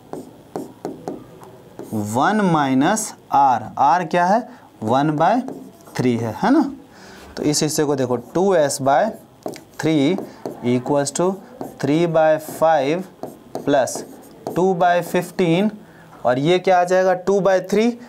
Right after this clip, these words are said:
और ये मल्टीप्लाई में चला जाएगा तो क्या आ गया, three by two। ये और ये घूमने गया,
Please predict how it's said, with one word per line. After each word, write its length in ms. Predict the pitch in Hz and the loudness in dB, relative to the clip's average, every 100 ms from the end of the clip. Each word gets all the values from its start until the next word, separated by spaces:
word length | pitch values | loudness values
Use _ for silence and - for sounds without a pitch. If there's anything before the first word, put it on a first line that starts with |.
| - - | -14 -2
और 140 | 123 | 2
ये 100 | 135 | 2
मल्टीप्लाई 540 | 139 139 139 147 160 165 | 2 2 0 0 2 2
में 100 | 170 | 0
चला 240 | 170 170 | 2 2
जाएगा 240 | 165 170 165 | 2 0 0
तो 100 | 165 | 0
क्या 220 | 170 160 | 2 2
आ 20 | |
गया, 220 | 165 180 175 | 2 0 0
three 260 | - 156 160 | -2 0 2
by 100 | 180 220 - - - - - | 2 0 -4 -20 -16 -14 -2
two। 120 | 139 | -2
ये 200 | 120 143 | 0 2
और 160 | 165 151 | 2 2
ये 160 | 160 175 | 0 0
घूमने 260 | 170 180 | 0 2
गया, 340 | 196 156 113 | 2 4 2